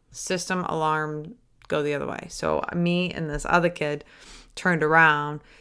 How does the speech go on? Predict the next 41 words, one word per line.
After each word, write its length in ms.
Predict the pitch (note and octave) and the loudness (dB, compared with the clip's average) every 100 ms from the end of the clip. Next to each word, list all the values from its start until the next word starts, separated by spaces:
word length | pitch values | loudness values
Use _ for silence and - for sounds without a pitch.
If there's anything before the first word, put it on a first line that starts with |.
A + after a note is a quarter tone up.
| - - | -16 -6
and 180 | D#3 | -6
headed 340 | C#3+ E3 D#3+ D3+ | -2 2 2 2
back 280 | D3+ C#3+ - | 0 -2 -6
to, 100 | - | -18
to 260 | - - | -14 -6
his 260 | D3+ G#3+ G#3 | 2 4 4
house. 600 | C3+ C#3+ D3 D3+ - - | 0 0 -4 -10 -18 -12
Thank 180 | - D3 | -10 -2
God 240 | D#3 D#3 D3+ | 4 4 4
we 140 | D3 | -4
did, 440 | D3 E3+ D#3 D3 | 2 4 4 -2
'cause 180 | - D3+ | -10 -8
these 200 | D3+ C#3 | -8 -8
fucking 720 | - - - E3+ E3 D#3+ D3+ - _ - | -12 -16 -4 -2 -2 -6 -6 -10 _ -4
kids 240 | G3+ G#3 | 0 2
that 160 | F3+ - | 0 0
we 120 | D3+ | -2
were 200 | D3 D#3 | -2 -2
with 280 | D#3 D#3 D#3+ | -2 -4 -4
decided 540 | D#3+ D#3+ D#3 D#3+ D#3 | -4 2 2 2 -2
to 120 | - | -6
take, 340 | - E3 D3+ - | -6 -2 -2 -4
like, 260 | D#3+ - - | -8 -8 -6
a 80 | D3+ | -4
rock, 580 | D3 D#3+ D3+ C#3+ - - | 2 6 6 4 -2 -2
break 200 | E3 E3 | 0 0
a 60 | D3 | -2
window, 540 | D#3 D#3+ D3+ D3+ - | -4 -2 -2 -2 -4
and 180 | - D#3 | -6 -4
break 300 | D#3 E3 E3 | 0 0 0
into 380 | D#3+ D#3+ - D3+ | -6 -6 -10 -10
some 260 | - D#3 | -8 -8
convenience 640 | D3+ D3+ D3 E3+ D#3+ D3+ - | -8 -6 -2 0 0 -2 -8
store 320 | - D#3+ C#3+ | -6 -4 -4
to 80 | C#3+ | -4
get 320 | D3+ C#3+ - - | -4 -4 -4 2
alcohol, 640 | F3 E3+ D#3 C#3 - E3 | 2 2 -4 -8 -10 -10
twelve 280 | - F3 D#3+ | 0 0 0
years 200 | D#3 D#3 | -4 -4
old. 200 | - - | -6 -10
<laughs> 80 | - | -10